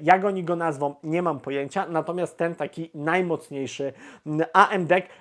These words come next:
będzie prawdopodobnie dwukrotnie słabszy od, e, pięćdziesiąt dziewięćdziesiąt.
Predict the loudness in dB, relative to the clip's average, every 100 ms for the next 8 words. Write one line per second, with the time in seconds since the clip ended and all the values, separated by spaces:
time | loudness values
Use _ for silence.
0 | -12 2 4 4 2 0 2 6 6 6
1 | 4 2 2 2 2 2 0 0 -2 -18
2 | -20 _ _ _ _ _ -6 -6 0 0
3 | 0 -4 -6 -2 -2 -4 -6 -6 -8 _
4 | -2 -2 -2 -12 _ -2 2 2 4 2
5 | -2 -6 -2 0 0 0 -2 -2 -10